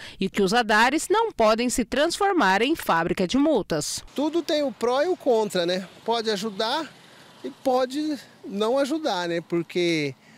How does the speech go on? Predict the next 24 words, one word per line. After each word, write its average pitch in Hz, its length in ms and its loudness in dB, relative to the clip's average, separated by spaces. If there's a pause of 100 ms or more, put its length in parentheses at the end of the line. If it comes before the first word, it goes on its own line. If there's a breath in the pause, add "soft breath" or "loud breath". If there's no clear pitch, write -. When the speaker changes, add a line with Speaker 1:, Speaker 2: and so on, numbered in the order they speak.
(200 loud breath)
Speaker 2:
a 170 120 -4
lombada 190 520 0
é - 20 0
só 196 180 -2
num 196 200 0
ponto, 269 340 -2
o 226 40 -10
camarada 185 520 -2
diminui 180 460 0
a 165 40 -2
velocidade 180 540 -4
ali 214 300 -4
e 349 80 -2
o 339 100 -2
resto 302 360 -2
ele 339 140 -6
continua 208 560 -6
fazendo 185 460 -4
o 196 40 -12
que 208 260 -10
sempre 190 400 -8
vem 190 160 -4
fazendo, 147 500 -6
né? 139 120 -14